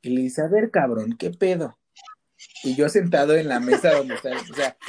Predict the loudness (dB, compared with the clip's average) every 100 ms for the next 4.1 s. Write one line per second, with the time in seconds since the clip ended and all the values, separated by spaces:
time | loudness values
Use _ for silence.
0 | -4 0 0 0 -2 -4 0 2 0 -2
1 | -10 -14 -6 -4 -4 -6 -6 -6 -6 -8
2 | -12 -6 -6 -6 -12 -14 -10 -6 -6 -6
3 | -8 -10 -10 -12 -10 -10 -12 -14 -12 -12